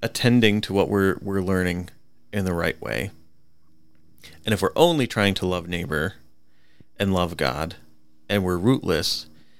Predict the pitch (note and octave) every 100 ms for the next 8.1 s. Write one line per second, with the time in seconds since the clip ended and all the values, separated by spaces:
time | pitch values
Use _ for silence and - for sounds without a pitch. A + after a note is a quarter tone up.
0 | - - - G2 F#2 F#2 F2+ F2 - C3+
1 | C3+ G#2 G#2+ A2 G#2+ - B2+ B2 A#2+ -
2 | F#2+ - C#3 C3 A#2+ B2 A#2 - - -
3 | - - - G2+ G2 G#2 G#2+ - G2+ -
4 | G2+ - G2+ G2 G2 - F#2 E2+ C3 A#2+
5 | A2 A2 G#2+ - - - - - G2+ G2
6 | G2+ G2 G#2+ G2 F#2 - F2+ F2+ - C3
7 | A#2+ A2 A2+ G#2+ - G2+ F#2 F2 F2 -
8 | -